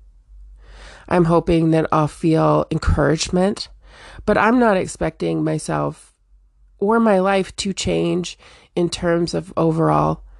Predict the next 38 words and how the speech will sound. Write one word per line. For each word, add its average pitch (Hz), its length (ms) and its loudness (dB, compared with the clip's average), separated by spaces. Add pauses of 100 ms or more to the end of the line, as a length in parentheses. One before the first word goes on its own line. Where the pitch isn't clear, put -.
(160)
happiness. - 840 -2 (380)
Um, 165 320 4
sometimes 233 580 2
Nine 175 260 2
of 165 120 0
Cups 175 300 -4
can 165 160 0
be 170 80 0
that 160 200 0
happily 160 480 -2
ever 151 200 -2
after. 160 380 -2
And 170 140 0
so, 165 280 2 (320)
you 190 60 2
know, 156 200 4 (240)
that's 190 320 0
what 196 80 2
I 175 100 2
mean 185 280 4
by 160 140 0
looking 170 360 0
for 170 160 -4
the 156 140 -4
thing 165 260 -2
that, 151 240 -2 (400)
i-, 180 160 -2
if 185 220 -2
I 175 100 0
could 170 160 0
just 247 180 2
have 214 220 0
this, 170 260 2
I'd 160 220 -2
be 156 220 -2
happy 185 340 -2
forever. 151 560 -2 (540)
And 156 320 0